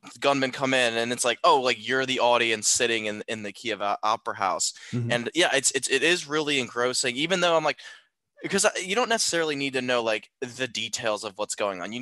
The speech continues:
Speaker 1: you, it's like the bare bones, like, okay, like, here are the C I A, like, these are the American C I A operatives. They're coming, they're, they're extracting someone. And you do learn, like, you, you learn everything you need to know.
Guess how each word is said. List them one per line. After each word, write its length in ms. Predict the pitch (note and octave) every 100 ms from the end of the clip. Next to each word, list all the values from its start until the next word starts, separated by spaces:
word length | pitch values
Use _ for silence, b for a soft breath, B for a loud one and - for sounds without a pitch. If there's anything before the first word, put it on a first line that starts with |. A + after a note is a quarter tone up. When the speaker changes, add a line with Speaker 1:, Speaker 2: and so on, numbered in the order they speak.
| C3
Speaker 1:
you, 220 | B2 A2
it's 140 | A#2+
like 160 | A#2+ A2
the 60 | A2+
bare 280 | D3 D3+
bones, 400 | C#3+ C3+ C3 B2
like, 260 | A#2+ A2 - b b
okay, 340 | B2 B2+ A2+
like, 180 | G#2 G2 -
here 220 | - C#3 E3
are 40 |
the 80 | D#3
C 220 | - C#3+
I 60 | C3
A, 160 | B2+
like, 180 | A2+ G2+
these 220 | A#2+ B2+
are 120 | C#3 C3
the 60 |
American 500 | B2 A#2+ A2+ - A2+
C 160 | - A2+
I 60 |
A 140 | A2 G#2+
operatives. 580 | G2+ G2+ G#2+ G2+ G#2 - B B
They're 100 | G2+
coming, 400 | - B2+ C3+ A#2
they're, 200 | B2 A#2+
they're 300 | A#2 A#2+ A2+ -
extracting 680 | A#2 - A#2+ A#2 - A2+ G2
someone. 460 | - G2 F2+ F#2
And 160 | - C3
you 100 | C#3+
do 200 | F3+ G3
learn, 320 | E3+ D#3+ D3+
like, 120 | A#2+ - _
you, 200 | B2 A#2+
you 160 | C3 B2+
learn 240 | C#3 C#3 C3
everything 600 | B2+ C3 B2 B2+ - A#2
you 40 | A2+
need 200 | A2 G#2+
to 40 |
know. 360 | G#2+ G#2 G#2